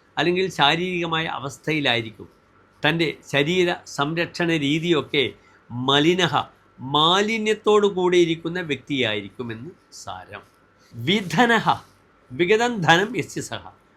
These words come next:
അദ്ദേഹത്തിൻ്റെ കൈവശം ധനമില്ലാത്ത അവസ്ഥ വരും, അദ്ദേഹം ദരിദ്രനാകും. അടുത്ത പദം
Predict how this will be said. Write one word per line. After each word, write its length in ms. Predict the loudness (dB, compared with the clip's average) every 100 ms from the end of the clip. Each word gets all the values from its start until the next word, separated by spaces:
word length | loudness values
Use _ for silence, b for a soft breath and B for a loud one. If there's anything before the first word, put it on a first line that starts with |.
| -8
അദ്ദേഹത്തിൻ്റെ 440 | -2 0 0 0
കൈവശം 540 | 0 0 0 -2 -4 -6 -10 -2
ധനമില്ലാത്ത 600 | 0 2 0 2 0 0
അവസ്ഥ 280 | -4 -6 -8 -6
വരും, 220 | -6 -6
അദ്ദേഹം 360 | -6 -2 -2 -4 -12 b b _ -4
ദരിദ്രനാകും. 1040 | 2 2 2 0 -2 -2 -4 -6 -10 -10 -12 _ _ _ _ _ _ _ _
അടുത്ത 420 | -2 0 0 0 0 0 -4 _ _ _ 4
പദം 320 | 6 4